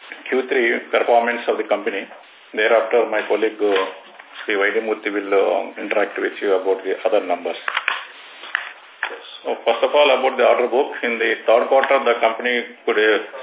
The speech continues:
secured only thousand two hundred seventeen crores. But in the nine months period of the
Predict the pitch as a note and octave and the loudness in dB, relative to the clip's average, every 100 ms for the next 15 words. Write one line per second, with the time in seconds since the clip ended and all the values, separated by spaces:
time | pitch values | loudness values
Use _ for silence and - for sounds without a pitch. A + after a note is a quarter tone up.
0 | - A#2 C3 B2 A#2 A2 A2+ G#2+ G#2+ - | -4 -2 0 2 2 2 0 -4 -4 -12
1 | - - - - - A#2+ B2+ C3+ B2+ A#2+ | -20 -20 -20 -12 2 4 4 2 2 0
2 | B2 A2+ A2 - A#2 G2 G2+ E2+ - - | 0 -2 -4 0 -2 0 0 0 -2 -14
3 | - - - _ _ _ _ _ _ - | -20 -20 -20 _ _ _ _ _ _ -4
4 | A2+ A2 A2+ C#3 C#3+ D3 - C3+ B2+ B2 | -4 -2 0 0 0 0 0 0 2 0
5 | B2+ B2+ A2+ | 0 0 0